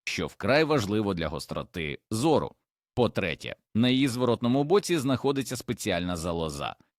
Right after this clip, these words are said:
яка виробляє до третини всієї слізної рідини. Ця рідина має антисептичні властивості, захищаючи очі від інфекцій. У звичайному стані у здорового кота третю повіку майже не видно,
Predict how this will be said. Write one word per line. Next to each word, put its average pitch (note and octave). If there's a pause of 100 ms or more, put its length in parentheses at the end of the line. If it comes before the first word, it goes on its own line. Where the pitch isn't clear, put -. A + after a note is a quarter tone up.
яка G2
виробляє G2
до G2
третини F3+
всієї D#3
слізної G2+
рідини. D2+ (240)
Ця A2+
рідина G#2 (260)
має D#3
антисептичні E3
властивості, A#2+
захищаючи F#2+ (100)
очі D3+
від A2
інфекцій. D#2+ (100)
У A#3+
звичайному D#3
стані A2 (280)
у D3+
здорового A2
кота D#3+
третю G#2
повіку D3 (180)
майже A#2
не A#2
видно, A2